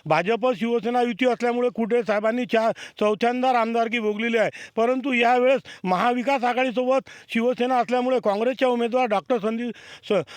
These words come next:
स्वातीताई संदीप वाकेकर, शिवसेना पूर्ण त्याच्या पाठीशी आहे. त्याच्यामुळे निश्चित या वि-, भागाचा विकास शिवसेनेच्या माध्यमातून झालेला आहे, कारण एक्क्याण्णवला ज्यावेळेस शिवसेनेची, अ, आमदारकी सुट-, पहिले शिवसेनेला मतदारसंघ सुटला,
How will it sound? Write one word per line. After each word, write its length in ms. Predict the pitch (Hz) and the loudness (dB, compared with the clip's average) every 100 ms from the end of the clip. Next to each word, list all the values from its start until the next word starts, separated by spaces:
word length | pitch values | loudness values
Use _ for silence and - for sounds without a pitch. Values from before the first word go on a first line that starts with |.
| - | -6
स्वातीताई 440 | - 185 233 214 254 220 | 0 2 2 0 0 2
संदीप 340 | 220 262 220 | 0 0 2
वाकेकर, 540 | 196 - 262 240 240 143 - - | 0 2 2 4 2 0 -12 -4
शिवसेना 440 | 233 254 247 269 | 0 0 0 -2
पूर्ण 300 | 214 262 285 | -2 -2 0
त्याच्या 260 | 269 269 277 | 0 0 2
पाठीशी 420 | 233 220 262 220 277 | 2 2 0 2 4
आहे. 140 | 175 - - | 2 -2 -4
त्याच्यामुळे 460 | 220 226 254 262 277 | -2 0 0 2 2
निश्चित 420 | 254 254 - 311 - - - | 0 0 0 0 -2 -16 -2
या 200 | 220 247 | 2 2
वि-, 280 | 233 220 196 | 2 -2 -2
भागाचा 540 | 165 165 226 233 254 | -2 0 0 2 2
विकास 400 | 220 196 269 214 - - - | 0 0 2 0 -4 -16 -8
शिवसेनेच्या 640 | 180 247 262 240 254 247 262 | -2 0 0 0 -2 0 0
माध्यमातून 580 | 226 208 254 254 262 233 | 0 -2 -2 0 -2 0
झालेला 300 | 233 254 262 | 0 2 2
आहे, 100 | 269 - - | 0 -6 0
कारण 280 | 233 262 254 | 2 2 2
एक्क्याण्णवला 360 | 233 - 262 269 277 285 | -2 0 0 2 0 2
ज्यावेळेस 340 | 247 247 269 247 | 2 2 2 2
शिवसेनेची, 640 | 254 220 262 262 262 214 185 - - - | -2 0 -2 -2 -2 -2 -4 -8 -14 -2
अ, 40 | |
आमदारकी 580 | 190 185 196 233 254 262 | 2 2 2 2 0 0
सुट-, 260 | 262 247 214 | -2 -2 0
पहिले 240 | 233 262 | 0 0
शिवसेनेला 560 | 180 233 233 247 254 254 | 0 -2 0 -2 0 0
मतदारसंघ 500 | 240 220 254 247 254 | 0 -2 -2 -2 -4
सुटला, 400 | 196 233 277 | -4 -2 0